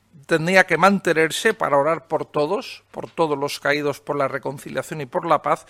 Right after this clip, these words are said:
y segundo, la presencia de, de los monjes. Ulteriormente, el, el ministro Bolaños, ministro de Presidencia, Justicia y Relaciones con las Cortes,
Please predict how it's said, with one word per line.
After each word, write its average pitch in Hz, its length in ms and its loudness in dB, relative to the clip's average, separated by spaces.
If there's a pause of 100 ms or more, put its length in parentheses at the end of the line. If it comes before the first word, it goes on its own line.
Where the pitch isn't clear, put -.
(300)
y 214 100 -2
segundo, 202 400 2
la 180 120 4
presencia 170 680 0
de, 143 420 -4
de 135 120 -6
los 123 220 -8
monjes. 127 560 -10 (720)
Ulteriormente, 240 1080 4 (320)
el, 151 600 -2 (500)
el 156 800 -2
ministro 180 600 0
Bolaños, 196 840 4
ministro 147 380 -6
de 143 80 2
Presidencia, 147 640 -6
Justicia 160 480 -10
y 139 40 -4
Relaciones 143 420 -4
con 156 160 -2
las 165 160 -2
Cortes, 208 520 -2